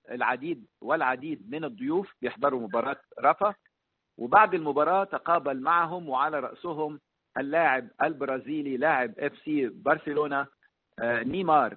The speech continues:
اللي سجل أربع أهداف في غريمه باريس سان جيرمان. ويمكن، آه، قبل مباراة نادال بيوم واحد كان هو اللي أحرز الهدفين اللي ادوا التقدم خمسة واحد عشان يصل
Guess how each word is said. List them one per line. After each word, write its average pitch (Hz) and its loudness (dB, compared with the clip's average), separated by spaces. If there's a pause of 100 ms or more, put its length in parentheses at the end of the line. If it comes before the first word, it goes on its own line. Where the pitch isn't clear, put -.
اللي 123 -4 (100)
سجل 139 2 (100)
أربع 139 6
أهداف 156 -2 (500)
في 156 -4
غريمه 135 -4
باريس 139 -2
سان 147 2
جيرمان. 139 -2
ويمكن، 151 -4 (600)
آه، 113 2
قبل 135 2
مباراة 131 2
نادال 135 0
بيوم 143 -2
واحد 147 2
كان 120 -2
هو 135 0
اللي 113 -10
أحرز 120 2 (140)
الهدفين 117 -6 (400)
اللي 113 2
ادوا 123 0 (200)
التقدم 120 2
خمسة 143 4 (320)
واحد 135 4 (200)
عشان 123 -2
يصل 135 -4